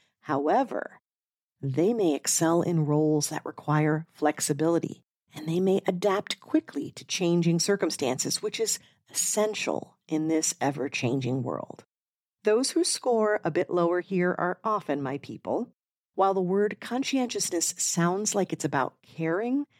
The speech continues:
I know for a fact that those who score low care plenty. This trait isn't about caring,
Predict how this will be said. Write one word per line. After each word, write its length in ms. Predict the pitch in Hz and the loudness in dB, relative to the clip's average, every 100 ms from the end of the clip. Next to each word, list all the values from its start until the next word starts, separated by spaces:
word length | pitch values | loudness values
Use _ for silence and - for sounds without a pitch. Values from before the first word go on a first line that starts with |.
| _ - | _ -4
I 60 | |
know 220 | 196 196 208 | 2 2 2
for 180 | 220 | -2
a 60 | 190 | -4
fact 560 | - 160 135 - _ - _ - | -4 -6 -6 -8 _ -20 _ -6
that 140 | 160 | -4
those 240 | - 160 156 | 2 2 2
who 80 | 175 | -2
score 480 | - - 165 185 | -4 0 2 2
low 360 | 175 135 131 135 _ | 2 2 2 -2 _
care 340 | - 160 156 160 | -2 0 2 0
plenty. 680 | - - 143 135 - - _ _ _ _ _ _ _ _ - | -4 -4 -4 -4 -10 -12 _ _ _ _ _ _ _ _ 0
This 180 | - | 2
trait 300 | - 226 220 - | 0 -2 -2 0
isn't 200 | 185 175 | 2 2
about 300 | 160 147 _ | 2 -2 _
caring, 560 | - 214 127 - 156 | -4 -2 -2 -4 -12